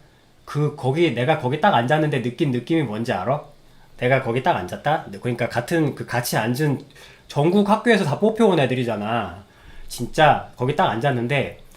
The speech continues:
아, 나는 여기 있어서는 안 되는 사람이구나 하는 게 확 느껴질 정도로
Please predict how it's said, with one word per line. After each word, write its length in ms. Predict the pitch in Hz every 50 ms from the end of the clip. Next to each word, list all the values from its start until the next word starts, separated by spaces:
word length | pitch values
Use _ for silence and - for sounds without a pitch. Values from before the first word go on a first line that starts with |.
| - - - - _ - - - _ _
아, 320 | - 101 98 104 104 101 98 95
나는 280 | 98 117 131 135 120 104
여기 220 | 107 120 127 131
있어서는 400 | 110 110 131 147 147 160 165 135
안 140 | 98 95 120
되는 220 | 127 160 175 180 156
사람이구나 440 | 156 147 143 131 127 117 120 123
하는 120 | 135 139 139
게 60 | 139
확 240 | 123 - 269 240 147
느껴질 360 | 131 120 - 180 170 175 165
정도로 440 | - 131 120 117 135 147 151 127